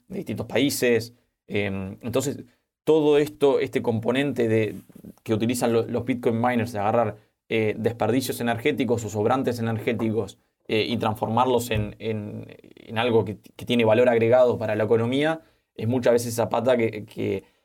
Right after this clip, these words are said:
que se omite, eh, cuando se habla de, del consumo energético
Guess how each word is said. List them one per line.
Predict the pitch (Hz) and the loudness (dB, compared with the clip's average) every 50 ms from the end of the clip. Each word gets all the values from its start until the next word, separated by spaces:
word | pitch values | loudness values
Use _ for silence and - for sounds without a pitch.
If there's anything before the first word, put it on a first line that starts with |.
| _ _ _ _ _ _ _ | _ _ _ _ _ _ _
que | _ 127 117 | _ -4 -2
se | - - 113 | 2 2 2
omite, | 107 117 135 135 123 120 139 143 147 151 147 _ | 2 4 0 0 0 2 2 2 0 -2 -10 _
eh, | - - 107 107 | -6 -4 -4 -2
cuando | 107 107 110 110 113 | -2 -2 0 0 -2
se | 113 - 123 | 0 2 2
habla | 110 113 113 117 117 113 | 2 4 4 4 2 4
de, | 107 110 110 107 107 - 113 | 4 4 4 4 2 0 0
del | 110 113 110 | -2 -2 -2
consumo | 104 113 110 101 - 120 113 113 | 0 -4 -6 -4 -4 -2 -2 0
energético | 110 107 107 - - 240 - 117 113 101 113 104 101 101 - | -2 -2 -4 -4 -6 -6 -4 -2 -2 -2 0 -2 -2 -4 -6